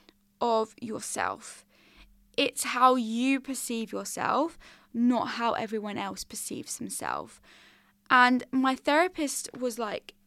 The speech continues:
"A mirror is not a reflection of your physical appearance necessarily, but a mirror is more so a reflection of your mood."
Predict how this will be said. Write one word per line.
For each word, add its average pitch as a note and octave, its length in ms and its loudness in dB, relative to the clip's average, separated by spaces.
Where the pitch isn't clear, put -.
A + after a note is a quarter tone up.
"A A#3 80 -4
mirror C#4 600 4
is B3 400 0
not B3+ 360 2
a F#4 80 0
reflection C4 880 -4
of A3 440 0
your A3+ 220 -6
physical - 560 -8
appearance D4+ 1000 -4
necessarily, G3+ 840 -8
but - 160 2
a C4+ 60 6
mirror C#4 460 6
is C4 260 -2
more B3+ 460 2
so A3+ 400 -2
a - 80 -6
reflection G#3+ 1040 -8
of A3+ 440 4
your G#3+ 240 -6
mood." - 600 -6